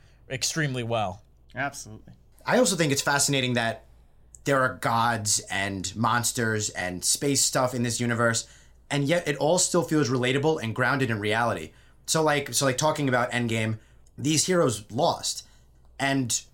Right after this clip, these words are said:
Speaker 3: regardless of how many planets we've been to with these characters, we still feel for them,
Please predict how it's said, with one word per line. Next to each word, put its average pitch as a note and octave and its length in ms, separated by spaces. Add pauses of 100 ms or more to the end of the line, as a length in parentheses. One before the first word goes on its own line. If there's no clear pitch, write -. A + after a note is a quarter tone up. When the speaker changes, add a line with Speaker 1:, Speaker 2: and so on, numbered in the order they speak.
Speaker 3:
regardless D3 420
of A#2+ 80
how B2+ 140
many D3+ 160
planets C3 460
we've A2 140
been B2 160
to A#2+ 120
with G#2 100
these G#2 140
characters, A2+ 560 (240)
we D#3 120
still D#3 280
feel D#3+ 260
for F3 140
them, E2+ 240